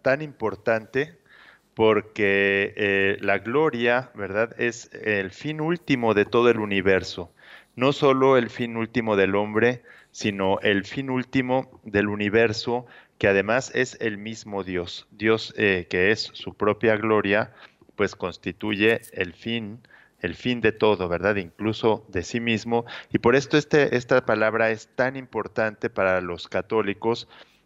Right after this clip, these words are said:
y es una palabra que, como bien lo dices, es un término que utilizamos a veces muy a la ligera. Y es que nosotros, eh, eh, el hombre contemporáneo, el hombre actual, tiene un problema,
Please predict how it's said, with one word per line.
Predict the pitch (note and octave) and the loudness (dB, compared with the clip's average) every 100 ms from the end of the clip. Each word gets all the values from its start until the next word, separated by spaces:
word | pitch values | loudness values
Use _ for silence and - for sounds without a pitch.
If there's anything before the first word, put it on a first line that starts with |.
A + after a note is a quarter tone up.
| _ | _
y | B2+ C3 C#3 C3 | -2 0 2 0
es | C3 | -2
una | C3+ C3 | -4 -2
palabra | A#2+ A2+ A#2 A#2 | 0 2 0 -2
que, | G#2 | -6
como | G#2 G2+ | -12 -8
bien | G2 A#2 A#2+ | -4 -2 -2
lo | A#2 | -4
dices, | A#2+ G#2+ - A2 - _ _ _ - | -4 -4 -2 -2 -2 _ _ _ -6
es | G#2+ | -4
un | B2+ A#2 | -6 -8
término | - A2+ A2 A2+ A2+ A2+ | 2 2 2 -2 -6 -4
que | - G2+ G2 | 0 0 0
utilizamos | A2+ A#2 G#2+ G2+ A#2+ B2 B2 - | -4 -4 -6 -2 -2 -2 -10 -4
a | A2+ | -2
veces | A2 A2+ B2 A#2 - | 0 -2 -6 -10 -14
muy | A#2+ A#2 A2+ | -14 -8 -4
a | G#2 | -2
la | F#2 | -2
ligera. | F#2 E2 - F2+ E2 - _ _ _ _ _ _ | -4 -8 -4 -4 -4 -12 _ _ _ _ _ _
Y | C3+ | 0
es | D3+ - | 0 2
que | D#3 D3+ B2 | 2 2 0
nosotros, | A#2+ B2 A#2 C3 - - | -4 -4 -2 -2 -2 0
eh, | G#2+ G#2 - | 2 2 2
eh, | G2+ F#2+ | 2 2
el | G#2 G#2+ | 0 0
hombre | A#2+ A#2 B2 | 0 -2 -2
contemporáneo, | G2+ F#2 F#2 - F#2+ G2+ G#2+ | -4 -4 -4 -2 0 0 -2
el | G2 | -6
hombre | G2+ G#2 | -4 -2
actual, | G2+ - G#2 G#2 G#2+ - - _ _ | -4 -2 0 0 -4 -20 -20 _ _
tiene | - B2+ B2+ B2+ | 0 0 2 0
un | B2 B2 B2 B2 | -2 -8 -12 -4
problema, | A#2 G#2 G2+ G#2+ A2 G#2+ G#2 A2 | -2 0 0 0 0 2 0 0